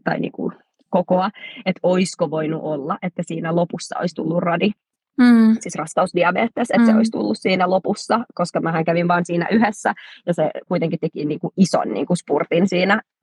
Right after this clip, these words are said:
Speaker 1: ö, kasvukäyrällä siinä lopussa, niin siksi me haluttiin, ö, siinä tokassa ja kolmannessa käydä kattoo,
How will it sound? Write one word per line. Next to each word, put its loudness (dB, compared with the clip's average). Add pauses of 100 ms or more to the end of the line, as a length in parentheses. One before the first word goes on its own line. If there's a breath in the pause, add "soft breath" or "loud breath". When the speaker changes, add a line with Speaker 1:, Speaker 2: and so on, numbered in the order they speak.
(120)
Speaker 1:
ö, -2
kasvukäyrällä 0
siinä 0
lopussa, -2 (400 loud breath)
niin 2
siksi 0
me -2
haluttiin, 0 (180)
ö, -2
siinä 0
tokassa -2
ja 0
kolmannessa -2
käydä -2
kattoo, -2